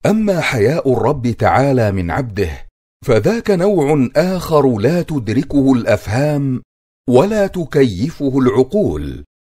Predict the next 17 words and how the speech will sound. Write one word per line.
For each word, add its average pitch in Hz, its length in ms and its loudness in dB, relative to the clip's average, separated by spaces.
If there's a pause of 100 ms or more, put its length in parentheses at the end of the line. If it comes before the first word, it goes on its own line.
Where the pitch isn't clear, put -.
فإنه 170 680 0
حياء 135 560 2
كرم 139 640 0
وبر 131 560 2 (120)
وجود 110 480 -2
وجلال، 95 1120 -2 (460)
فالله 120 640 2
تعالى 151 580 2
يستحيي 131 840 -2
من 113 200 0
عبده 127 440 0
المذنب 135 720 0
أن 139 240 0
يفضحه 147 840 -2 (380)
فيستره 165 920 0
بستره 135 680 0
الجميل 120 760 0